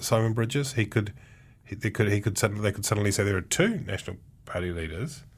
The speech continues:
and, um, it would be him and uh, yeah. The infrastructure announcement that came, uh, this week, uh, twelve billion dollar spend, they've kind of loosened the belt a bit, uh, dropped some of the,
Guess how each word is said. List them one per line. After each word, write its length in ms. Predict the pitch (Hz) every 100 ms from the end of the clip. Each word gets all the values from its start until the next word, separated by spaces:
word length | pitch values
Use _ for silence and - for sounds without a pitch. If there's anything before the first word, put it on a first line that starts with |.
| - - - - - -
and, 480 | 95 95 92 95 95
um, 320 | 92 92 92
it 80 | 95
would 140 | 92
be 140 | 98 95
him 460 | 101 98 95 95
and 420 | 92 95 92 92 - - - - - _ - - - - _ - - -
uh, 280 | 104 98 98 -
yeah. 160 | - 98 - - - -
The 320 | 139 165 165
infrastructure 680 | 185 214 214 202 135 - 127
announcement 720 | 104 98 95 - 85 85 -
that 240 | 107 92 -
came, 580 | - 95 92 92 92 -
uh, 440 | 98 92 90 90 78
this 320 | 92 95 -
week, 440 | 90 98 - - -
uh, 280 | 98 92 95
twelve 280 | - 120 107
billion 280 | 110 104 101
dollar 180 | 92 95
spend, 380 | - 85 82
they've 200 | 90 90
kind 220 | - 95 92
of 100 | 90
loosened 440 | 95 98 101 95
the 60 | 92
belt 300 | 95 90 -
a 40 |
bit, 220 | 87 90 -
uh, 160 | 101 92
dropped 340 | 87 101 95
some 140 | - 98
of 60 |
the, 280 | 92 95 92